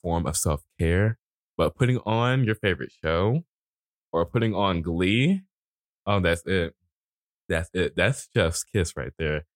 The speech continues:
That's just, that's chef's kiss, because so many T V shows, they touch on things that people go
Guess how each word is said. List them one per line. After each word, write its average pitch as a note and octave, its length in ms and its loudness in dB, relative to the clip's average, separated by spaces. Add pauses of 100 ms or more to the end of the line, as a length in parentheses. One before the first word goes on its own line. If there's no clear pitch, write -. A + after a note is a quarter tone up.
(280)
That's G2+ 320 -2
just, D#2 200 -6 (180)
that's F#2 220 0
chef's - 320 -4
kiss, D#2 220 -4 (220)
because F#2 680 0 (880)
so G#2+ 140 0
many A2+ 220 2
T G2+ 180 -4
V G#2+ 140 -2
shows, F2 360 -2
they D#2+ 120 -6
touch F2 340 -6
on D#2 180 -6
things D#2 640 -8 (520)
that D2 300 -2
people F#2 240 -4
go D2 260 -2